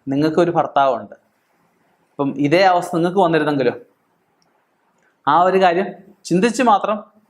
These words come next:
പ്രവർത്തിക്കുക. ഈശ്വരൻ ചേർത്ത ബന്ധം നിങ്ങളായിട്ട് മുറിക്കാതിരിക്കുക. ഈശ്വരാനുഗ്രഹവും സർവ്വ ഐശ്വര്യങ്ങളും ഗൃഹസ്ഥമാവട്ടെ എന്ന് ഈശ്വരനാമധേയത്തിൽ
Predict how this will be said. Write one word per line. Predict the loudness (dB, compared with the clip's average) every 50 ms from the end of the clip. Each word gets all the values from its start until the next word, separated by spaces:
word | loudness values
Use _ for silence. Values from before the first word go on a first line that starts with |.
| _ -2
പ്രവർത്തിക്കുക. | 0 0 0 0 0 -2 0 0 0 0 0 -2 -4 -12 -18 _ _ _ _ -4
ഈശ്വരൻ | -2 2 2 2 2 2 2 2
ചേർത്ത | 2 2 2 0 0 0 0
ബന്ധം | -2 -2 -4 -6 -6 -6 -16 _ _ _ _ _ -4
നിങ്ങളായിട്ട് | -2 0 2 2 2 2 0 -2 -4 -2
മുറിക്കാതിരിക്കുക. | -2 -2 0 0 0 0 0 -2 -6 -10 -8 -4 -4 -4 -4 -6 -12 _ _ _ _ _ _ _ _ _ -10
ഈശ്വരാനുഗ്രഹവും | -4 0 2 2 2 2 2 0 2 2 2 2 0 -2 -8 -14 _ _ _ _ _ _ _ _ _ _ _ _ _ _ _ _ _ -2 0
സർവ്വ | 0 2 2 0 0
ഐശ്വര്യങ്ങളും | 0 0 0 0 0 0 0 0 0 -2 -6 -12 -20 -20 _ _ _ _ _ _ -8
ഗൃഹസ്ഥമാവട്ടെ | -4 -4 -4 0 2 2 4 4 2 2 2 0 -2 -2 -4 -12 -20 -20 _ _ _ _ _ _ _ -4
എന്ന് | -2 -2 0
ഈശ്വരനാമധേയത്തിൽ | 0 0 0 2 0 0 0 -2 -2 -2 -2 -2 -2